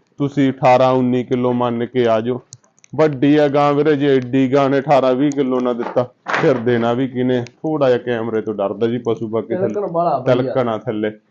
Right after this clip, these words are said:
Speaker 1: ਇੱਕ ਡਰਦਾ ਨਾ ਉੱਪਰੇ ਥਾਂ ਆਇਆ ਕਰਕੇ ਪਸ਼ੂ। ਜਾਇਜ਼ ਜੀ, ਫਿਕਸ ਜੀ ਡਿਮਾਂਡ ਵੀਰੇ ਦੀ?
Speaker 2: ਇਹਦਾ ਮੁੱਲ ਤਾਂ ਭਰਾ ਆਪਣਾ ਅੱਸੀ ਹਜ਼ਾਰ ਕਰ ਲੈ ਯਾਰ।
Speaker 1: ਹਾਂਜੀ।
Speaker 2: ਪਰ ਦੇਣ ਲੈਣ ਵਾਲਾ ਚੌਂਹਠ ਹਜ਼ਾਰ ਦੇ ਦੇ ਦਾਂਗੇ।
Speaker 1: ਆਫਰ ਹੀ ਆ, ਜਾਇਜ਼ ਡਿਮਾਂਡ ਆ। ਬਾਈ ਕਹਿੰਦਾ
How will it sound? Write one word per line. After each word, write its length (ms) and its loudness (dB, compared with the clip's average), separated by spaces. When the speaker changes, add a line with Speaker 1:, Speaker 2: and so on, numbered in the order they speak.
Speaker 1:
ਇੱਕ 420 0
ਡਰਦਾ 400 2
ਨਾ 80 -2
ਉੱਪਰੇ 400 -2
ਥਾਂ 160 -4
ਆਇਆ 240 0
ਕਰਕੇ 420 -6
ਪਸ਼ੂ। 280 0
ਜਾਇਜ਼ 420 4
ਜੀ, 120 0
ਫਿਕਸ 400 -2
ਜੀ 180 0
ਡਿਮਾਂਡ 360 0
ਵੀਰੇ 240 -2
ਦੀ? 100 -10
Speaker 2:
ਇਹਦਾ 600 -8
ਮੁੱਲ 240 -2
ਤਾਂ 100 -2
ਭਰਾ 200 -2
ਆਪਣਾ 320 -2
ਅੱਸੀ 200 -6
ਹਜ਼ਾਰ 220 0
ਕਰ 220 -2
ਲੈ 120 0
ਯਾਰ। 220 -2
Speaker 1:
ਹਾਂਜੀ। 240 -4
Speaker 2:
ਪਰ 180 -4
ਦੇਣ 460 -6
ਲੈਣ 160 -4
ਵਾਲਾ 180 -4
ਚੌਂਹਠ 280 -6
ਹਜ਼ਾਰ 240 0
ਦੇ 120 -10
ਦੇ 60 -16
ਦਾਂਗੇ। 380 -20
Speaker 1:
ਆਫਰ 340 0
ਹੀ 120 -2
ਆ, 60 -10
ਜਾਇਜ਼ 400 4
ਡਿਮਾਂਡ 420 -2
ਆ। 80 0
ਬਾਈ 240 -2
ਕਹਿੰਦਾ 420 0